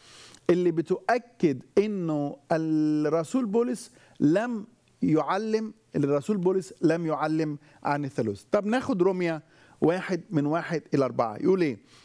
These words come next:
"بولس عبد ليسوع المسيح". يبقى بولس عبد ليسوع المسيح، المدعو رسولا، المفرز لإنجيل الله،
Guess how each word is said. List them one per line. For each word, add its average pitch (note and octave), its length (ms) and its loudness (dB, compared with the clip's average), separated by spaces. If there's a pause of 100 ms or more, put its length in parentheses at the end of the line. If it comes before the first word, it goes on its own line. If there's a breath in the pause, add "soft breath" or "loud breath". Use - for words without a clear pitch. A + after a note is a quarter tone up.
(120 loud breath)
"بولس D#3 640 2 (500 soft breath)
عبد D3 500 -2 (360)
ليسوع D#3 500 4
المسيح". B2 540 -6 (280)
يبقى C3+ 280 2
بولس E3+ 520 0 (360 soft breath)
عبد F3+ 420 -2 (100)
ليسوع D3+ 440 2
المسيح، C3+ 380 -6 (120)
المدعو G#3+ 760 -2
رسولا، D#3+ 500 0 (520 loud breath)
المفرز G3 760 0 (100)
لإنجيل F3 500 2
الله، F#3 380 0